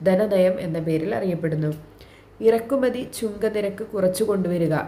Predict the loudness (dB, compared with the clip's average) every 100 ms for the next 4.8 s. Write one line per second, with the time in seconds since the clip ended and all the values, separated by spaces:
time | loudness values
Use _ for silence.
0 | -4 -2 2 0 0 -4 -4 0 2 2
1 | 2 0 0 -4 -6 -4 -2 0 0 -2
2 | 0 -2 0 0 2 0 0 -2 -2 0
3 | 0 -4 -8 -18 -10 -4 -4 -2 0 0
4 | -2 -4 -2 0 0 0 -2